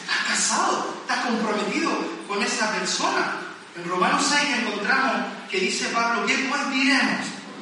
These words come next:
¿Perseveraremos en el pecado para que la gracia abunde?". Es una pregunta horrible, que a veces creyentes como tú y yo respondemos de una y de otra forma fatal. Fatal.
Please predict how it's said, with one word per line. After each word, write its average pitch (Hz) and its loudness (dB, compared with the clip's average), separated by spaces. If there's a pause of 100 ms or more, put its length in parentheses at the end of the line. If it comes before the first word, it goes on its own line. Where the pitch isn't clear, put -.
(200)
¿Perseveraremos 190 2
en 247 2
el 220 2
pecado 214 2 (220)
para 185 2
que 185 2
la 180 6
gracia 208 2
abunde?". - 4 (280)
Es 311 4
una 330 4
pregunta 254 4
horrible, - 2 (120)
que 214 2
a 190 4
veces - 4 (160)
creyentes - 2
como 208 -2
tú 208 0
y 254 2
yo 285 2
respondemos 294 2 (340)
de 190 2
una 277 4 (120)
y 262 2
de 226 0
otra 254 0 (160)
forma 254 2
fatal. - 0 (800)
Fatal. 170 -2